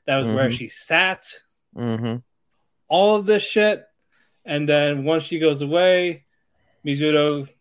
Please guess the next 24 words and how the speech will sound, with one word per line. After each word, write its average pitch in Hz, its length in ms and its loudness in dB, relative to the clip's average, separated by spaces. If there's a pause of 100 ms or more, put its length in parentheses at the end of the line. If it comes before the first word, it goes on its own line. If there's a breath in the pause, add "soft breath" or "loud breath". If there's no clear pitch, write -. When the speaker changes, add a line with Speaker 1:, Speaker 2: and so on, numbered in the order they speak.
(120)
Speaker 1:
sorry, 120 320 -2
uh, 117 320 -10 (280)
Yume 165 340 2
goes, 143 220 0
"What 151 180 -8
the 120 80 -12
fuck 131 240 -8
is - 80 -8
that? 190 200 -2
Who 156 140 0
the 131 100 -8
fuck - 320 -16
is 107 80 -18
she? 247 240 -2
Are 135 140 -4
you 113 160 -8
cheating?" 240 640 2 (360)
Speaker 2:
Mm-hmm. 107 400 -2 (500)
Speaker 1:
And 143 200 4
it's 135 120 -8
like, 123 240 -6
"No, 170 420 4
I'm 127 200 -8
not. 156 460 2